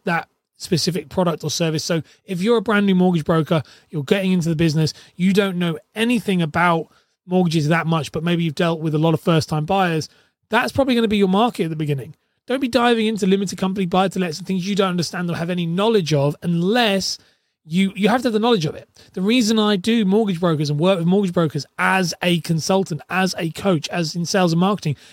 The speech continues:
is because I've been in the property, estate agency, mortgages, and now consulting industry for, like, well, not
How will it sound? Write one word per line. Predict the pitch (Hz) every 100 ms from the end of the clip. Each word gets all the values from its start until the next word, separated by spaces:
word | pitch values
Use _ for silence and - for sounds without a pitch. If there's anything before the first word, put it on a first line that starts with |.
| -
is | - 214
because | 220 240
I've | 240 254 190
been | 240
in | 226 185
the |
property, | 151 214 220 180 190 165 - - _ _
estate | - 226 220
agency, | 226 208 202 214 196
mortgages, | 185 196 190 180
and | 165 180
now | 180
consulting | - 165 - 202 214
industry | 175 156 - 156
for, | 160
like, | 185 196 - _ _ _ _ _ _
well, | 185
not | 185 220 214